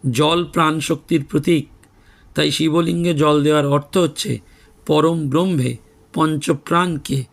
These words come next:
আহুতি দেওয়া। সেজন্য এই যে শিবরাত্রি, সারা পৃথিবী জুড়ে এই শিবের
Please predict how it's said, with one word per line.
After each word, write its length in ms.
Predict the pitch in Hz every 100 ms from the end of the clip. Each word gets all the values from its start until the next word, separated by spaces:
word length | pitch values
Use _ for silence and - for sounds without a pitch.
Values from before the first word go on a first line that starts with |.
| _ - - -
আহুতি 500 | 139 123 127 131 117
দেওয়া। 380 | 127 117 101 - _ - - _ _ _ _ - _ - _ _ - - _ -
সেজন্য 580 | - 156 175 175 151 - - _ - -
এই 340 | 170 156 143 139 - _ _ _ _ _ _ _ _ _ _ - -
যে 180 | 147 156
শিবরাত্রি, 840 | 139 170 170 196 180 - 127 123 117 - - - - - - -
সারা 380 | - 170 175 165 -
পৃথিবী 400 | 185 - 233 214
জুড়ে 300 | 151 139 120 104 - _ _ _ - _ _
এই 180 | 143 143
শিবের 400 | - 156 139 123